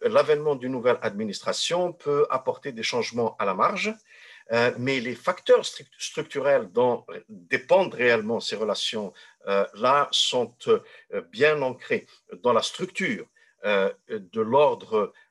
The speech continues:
euh, régional, euh, dans cette partie du, du monde. C'est le fruit d'un développement, euh, historique, euh, qui s'est établi depuis, en fait, la fin de la deuxième, euh, de la Deuxième Guerre mondiale. Et alors,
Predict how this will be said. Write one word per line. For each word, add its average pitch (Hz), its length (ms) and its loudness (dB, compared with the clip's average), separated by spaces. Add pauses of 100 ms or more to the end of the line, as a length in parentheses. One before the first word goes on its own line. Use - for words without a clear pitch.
(120)
euh, 92 260 2
régional, 117 560 0 (380)
euh, 87 340 -2 (100)
dans 101 100 -2
cette - 200 -4
partie 117 300 -10
du, 101 240 -12
du 98 160 -14
monde. 147 340 0 (240)
C'est 135 300 -4
le 127 160 -6
fruit 147 580 -10
d'un 117 140 2
développement, 117 720 -2 (280)
euh, 95 280 0
historique, 135 640 -8 (280)
euh, 104 100 -2
qui - 180 -12
s'est - 280 -2 (240)
établi 120 440 -4
depuis, 123 600 -12
en 101 120 -8
fait, - 400 -2
la 98 200 -2
fin 127 240 -6
de 104 140 -10
la 95 100 -4
deuxième, 101 500 -8 (520)
euh, 95 120 0
de - 120 -8
la 113 100 2
Deuxième 120 280 -4
Guerre 107 160 -2
mondiale. 80 280 -20 (720)
Et 120 80 0
alors, 160 380 2